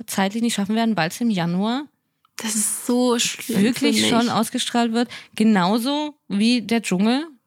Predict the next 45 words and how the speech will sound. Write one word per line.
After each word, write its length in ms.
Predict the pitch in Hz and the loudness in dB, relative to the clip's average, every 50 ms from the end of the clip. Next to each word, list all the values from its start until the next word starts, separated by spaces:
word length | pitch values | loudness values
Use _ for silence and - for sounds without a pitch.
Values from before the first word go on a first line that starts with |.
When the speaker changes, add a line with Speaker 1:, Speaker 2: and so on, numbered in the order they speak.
| _ - | _ -6
Speaker 1:
werden 300 | 185 190 208 214 220 240 | -2 0 2 2 4 2
wir 80 | 240 | 2
nicht 160 | 226 226 - - | 2 0 0 -2
schaffen. 420 | - 175 185 - 233 240 269 269 - - - - - - - _ - | -2 -2 -2 -2 -2 -4 -4 -4 -8 -14 -18 -18 -18 -20 -20 _ -2
Aber 280 | - 185 196 202 202 196 | 0 2 2 2 2 2
wir, 340 | 202 202 202 196 185 - - | 2 2 4 2 2 2 0
äh, 220 | 196 196 185 190 | 0 0 2 2
schreiben 420 | 185 - - - 190 220 262 277 262 | 0 -2 0 2 2 2 2 2 2
da 120 | 262 254 | 2 2
sehr, 200 | 208 233 233 254 | 2 2 2 2
sehr 120 | 254 254 240 | 2 0 0
gerne 260 | 240 240 240 233 233 | 0 0 0 0 -2
drüber. 560 | - - - 233 226 226 233 233 233 233 208 _ _ - - | -4 -6 -6 -4 -2 -2 -2 -2 -2 -4 -6 _ _ -20 -10
Und, 400 | - 185 202 202 202 - - - | -4 -2 0 0 0 -2 -4 -2
äh, 160 | 202 196 196 | -2 0 0
also 200 | 190 190 175 190 185 | 0 -2 -4 -6 -8
w-, 180 | 190 190 170 - - 185 - | -8 -8 -10 -10 -10 -8 -4
jederzeit 720 | 180 196 233 247 247 240 - - 208 196 202 208 - - | -2 0 2 0 0 0 -2 -2 0 0 0 -2 -4 -4
einfach 280 | - 202 185 - 208 190 | -4 -4 -2 -2 -4 -2
melden, 420 | 190 190 202 220 254 262 262 247 - | 0 0 0 2 2 0 0 0 0
einfach 260 | - 233 - 240 214 | -2 -2 -2 -2 -2
schreiben, 440 | - - - 214 220 247 240 240 233 | -4 -2 0 0 0 2 2 0 0
dann 160 | 220 214 214 - - - - - - - - - _ _ - | 0 0 -2 -4 -8 -18 -18 -16 -18 -18 -20 -20 _ _ -4
können 160 | - 208 208 | -2 0 0
wir 120 | 202 - - | 2 0 -2
auch 80 | - | -4
einfach 300 | - - 202 185 - 190 - | -6 -6 -6 -6 -6 -8 -8
alle 180 | - 190 196 | -6 -8 -6
zusammen 340 | 190 - 190 185 185 180 185 185 | -4 -4 -4 -2 -2 -2 -2 -2
da 60 | 185 | -2
ein 160 | 180 180 180 | -4 -4 -4
bisschen 300 | - 240 - - 254 226 - - | -6 -6 -6 -6 -8 -8 -4 -2
drüber 160 | 269 269 277 | 0 2 2
Speaker 2:
Ja. 140 | 269 262 254 | 2 2 2
Speaker 1:
schreiben 400 | 254 247 240 202 175 180 196 190 | 2 2 2 2 2 2 2 0
und 100 | 185 180 | -2 -2
uns 120 | 185 180 | -2 -4
ein 60 | 185 185 | -4 -4
bisschen 200 | 185 - 185 - | -4 -4 -4 -4
austauschen, 720 | - 175 190 - - - 175 165 175 170 - 190 190 185 | -2 -4 -4 -4 -4 -6 -4 -4 -2 -2 -2 -2 -2 0
weil 160 | 175 170 175 180 | 0 0 0 0
wir 60 | 190 | -2
schauen's 300 | - - 214 208 208 208 | -2 0 0 0 0 -2
natürlich 220 | 202 - 190 180 | -2 -4 -4 -6
trotzdem. 460 | - - 190 - - - 180 - 196 | -6 -6 -8 -8 -8 -10 -10 -10 -10